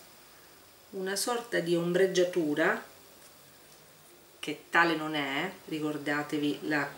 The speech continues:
questione delle ombre sulle icone, ma è solo una differenza di spazi per distare quello che è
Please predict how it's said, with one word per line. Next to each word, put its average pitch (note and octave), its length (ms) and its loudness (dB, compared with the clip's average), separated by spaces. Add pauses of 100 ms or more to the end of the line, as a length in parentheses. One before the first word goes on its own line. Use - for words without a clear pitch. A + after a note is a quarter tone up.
(140)
questione E3 460 0
delle D#3 300 2
ombre D3+ 560 0 (2500)
sulle D3 320 -6
icone, C#3+ 720 -4
ma E3 120 -6
è D#3+ 40 -6
solo G3+ 280 2
una E3+ 140 4
differenza F3+ 640 2
di E3+ 200 -2 (1300)
spazi - 840 -2
per D#3+ 220 0
distare E3 1040 0
quello E3+ 340 2
che D#3+ 140 0
è D#3 240 2